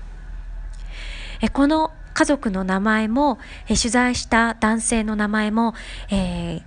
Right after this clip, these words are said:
ここで明かすことができません。なぜなら、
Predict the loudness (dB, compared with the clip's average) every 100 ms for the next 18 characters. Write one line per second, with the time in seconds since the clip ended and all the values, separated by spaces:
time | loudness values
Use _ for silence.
0 | -10 -6 2 4 4 2 0 0 0 0
1 | 2 0 0 0 0 0 0 0 0 -6
2 | -18 -18 -16 -18 -18 -18 -18 2 4 6
3 | 2 4 4 4